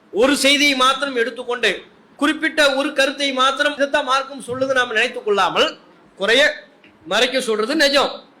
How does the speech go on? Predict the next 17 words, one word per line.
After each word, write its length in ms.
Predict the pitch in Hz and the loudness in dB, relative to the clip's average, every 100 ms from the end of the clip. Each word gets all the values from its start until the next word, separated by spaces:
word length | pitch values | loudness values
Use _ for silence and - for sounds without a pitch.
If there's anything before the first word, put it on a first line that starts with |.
| _ _ _ - | _ _ _ -2
அதே 300 | 180 262 302 | 4 4 4
வேளையில் 480 | 254 202 202 175 - - _ _ _ | 2 2 0 -2 -8 -20 _ _ _
சில 320 | - 247 262 | -6 -2 2
அவசிய 600 | 214 220 294 320 330 302 | 4 4 4 2 2 0
தேவைகள் 600 | - 269 320 320 277 277 | 2 2 4 2 2 2
ஏற்பட்டால், 840 | 240 233 233 190 - 175 185 156 - - _ _ _ | 2 -2 -2 -4 2 2 4 0 -6 -20 _ _ _
சந்தர்ப்ப 640 | - 233 302 339 339 320 | -4 -2 2 0 0 -4
சூழ்நிலை 460 | - 285 285 277 277 | -4 -4 0 2 2
வலியுறுத்தினால், 1000 | 214 233 277 254 180 190 190 190 147 - _ _ - | 0 0 0 -4 -4 -2 0 0 -2 -10 _ _ -2
பிற 200 | 254 285 | 2 4
நபர்களின் 680 | 254 247 302 311 294 262 - | 2 2 4 4 0 -4 -4
கூட-, 240 | 208 208 | -2 -2
குறையை 540 | 208 202 196 320 - - 196 | -2 0 0 0 -2 -4 0
அடையாளப்படுத்த 760 | 262 320 339 330 - 294 277 | 2 4 4 2 0 -4 0
வேண்டிய 220 | 262 233 208 | 0 0 -2
நிலையும் 340 | 185 214 330 | 0 0 0
ஏற்படும். 600 | 226 208 160 156 185 165 | 0 -2 -8 -10 -12 -14